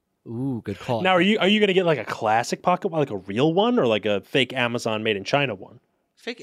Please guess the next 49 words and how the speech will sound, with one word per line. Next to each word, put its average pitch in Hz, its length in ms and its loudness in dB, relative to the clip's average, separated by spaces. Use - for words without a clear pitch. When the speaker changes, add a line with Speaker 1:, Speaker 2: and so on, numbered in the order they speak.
Speaker 1:
Amazon 156 320 4
made 139 160 2
in 113 80 -2
China 190 360 2
one, 117 200 0
man. 113 200 -2
I'm 160 120 2
not 175 160 2
made 143 160 2
of 127 60 -4
money. 123 320 -2
I 135 140 -6
will 151 100 0
Speaker 2:
'Cause 160 160 2
you 254 120 4
can 302 100 2
Speaker 1:
I 214 40 0
Speaker 2:
get 247 180 0
some 180 180 4
solid 208 480 2
ones 127 320 0
on 117 140 2
Etsy 160 400 0
that 120 100 4
are 117 60 0
pretty 165 260 2
cheap - 320 0
because 123 340 0
nobody 202 320 4
wants 175 240 2
pocket 185 340 2
watches, 208 460 0
and 165 140 -4
you 208 100 4
can 165 80 -4
get, 170 180 0
like, 139 160 -2
an 120 80 0
actual 131 420 0
name 117 280 -4
brand 110 240 -2
pocket 120 320 -2
watch 98 220 -12
that's 98 180 -10
nice - 360 -8
and - 80 -4
Speaker 1:
Oh, - 60 0
Speaker 2:
mechanical. 117 500 0
Speaker 1:
really? - 80 -16